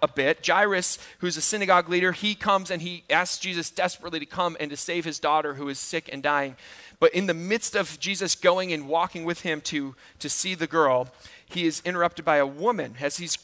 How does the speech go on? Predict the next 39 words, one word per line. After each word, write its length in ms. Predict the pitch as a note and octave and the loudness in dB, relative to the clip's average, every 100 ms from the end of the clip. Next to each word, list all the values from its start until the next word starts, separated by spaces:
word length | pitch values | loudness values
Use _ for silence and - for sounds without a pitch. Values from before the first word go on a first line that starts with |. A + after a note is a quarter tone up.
| - | -8
walking 380 | C#3+ F3 - G#3 | -4 -2 -4 -8
through 180 | - F3+ | -8 -8
a 40 | |
crowd 420 | - - G3 F#3+ | -8 -4 -2 0
that's 160 | D#3+ - | -2 -6
pressed 340 | - G3 - | -4 -4 -4
against 320 | D#3+ F3 F3 D#3+ | -4 -4 -4 -10
him, 140 | C#3 | -8
a 60 | C#3 | -8
woman 320 | D3 F3+ F3 | -6 -6 -8
intentionally 640 | D3 - G3 G3+ A3+ A3 G3 | -10 -8 -8 -6 -6 -6 -8
touches 400 | - F#3 E3+ - | -4 -4 -4 -8
him 160 | D3+ | -8
with 160 | D3+ - | -8 -10
the 160 | C#3+ C3 | -12 -10
desire 560 | C#3 C3 D3 E3 F#3 F3+ - - | -14 0 2 2 -2 -6 -16 -14
to 80 | - | -6
be 120 | D3 | -4
made 360 | C#3+ C#3+ D3 D3 | -2 -2 -2 -4
well. 400 | C3 C#3 G#2+ G#2+ _ | 0 -2 -2 -10 _
And 140 | A#3+ | -8
when 100 | E3 | -6
she 200 | F3+ F#3+ | -6 -6
does 260 | E3 G#3 G3 | 4 4 4
this, 180 | F#3+ - | -6 -6
Jesus 380 | F#3 F#3+ F#3 | -6 -4 -6
senses 800 | - - - G3+ A3+ - F#3+ F#3 - - - | -6 -6 -2 -2 -2 -4 -4 -6 -12 -18 0
that, 160 | D#3 - _ | 0 0 _
that 180 | D3+ C3 | -2 0
there's 180 | E3 D#3 | 0 -2
been 160 | E3 D3 | -4 -2
power 380 | - E3 E3+ | 4 6 6
that 100 | D#3 | 4
has 180 | D3+ C3+ | 0 -2
left 240 | C#3+ E3 - | -2 -2 -2
him, 200 | C#3+ C3+ | -6 -4
and 100 | A#2+ | -8
so 160 | C#3+ | -8
he 260 | C3+ D3 | -6 -8